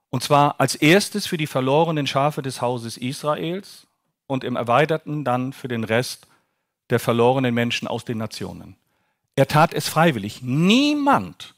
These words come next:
hätte ihn an das Kreuz zwingen können. Gethsemane, der Herr Jesus betet dort, und dann kommt eine ganze Rotte von Soldaten und will ihn abholen.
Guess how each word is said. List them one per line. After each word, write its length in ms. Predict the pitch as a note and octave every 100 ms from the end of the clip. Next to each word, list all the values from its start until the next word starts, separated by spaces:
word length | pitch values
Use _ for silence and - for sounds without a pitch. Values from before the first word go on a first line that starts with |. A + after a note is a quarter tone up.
| _ _ _ _ -
hätte 220 | E3+ F3
ihn 220 | E3+ E3
an 160 | D3+ C#3+
das 200 | B2+ -
Kreuz 420 | - B2+ C#3+ -
zwingen 360 | C3+ B2 F#2+ F2+
können. 340 | E2+ E2 F#2+ _ _ _ _ _ _ _ _ _ _ _ _ _ _ _ _ _ _ _ -
Gethsemane, 600 | C3+ E3 F3 F3+ G3+ C4 - _ _ _ _ _ _ _ _ _ _ _ _ _ _ _ _ _
der 100 | C3
Herr 60 | B2+
Jesus 480 | C3+ C3 C3 -
betet 440 | - C#3 D#3 - -
dort, 320 | G#3 - - _ _ _
und 120 | C3+
dann 320 | C#3 C#3 D#3+ - _
kommt 200 | D#3 C#3+
eine 80 | C#3
ganze 260 | C3+ - A#2+
Rotte 340 | B2 - E3
von 180 | - C3
Soldaten 640 | A#2+ A2+ A#2+ D3 F3 F#3+ - _ _ - -
und 160 | D3
will 100 | D#3
ihn 120 | E3+
abholen. 460 | C#3+ - F2+ F2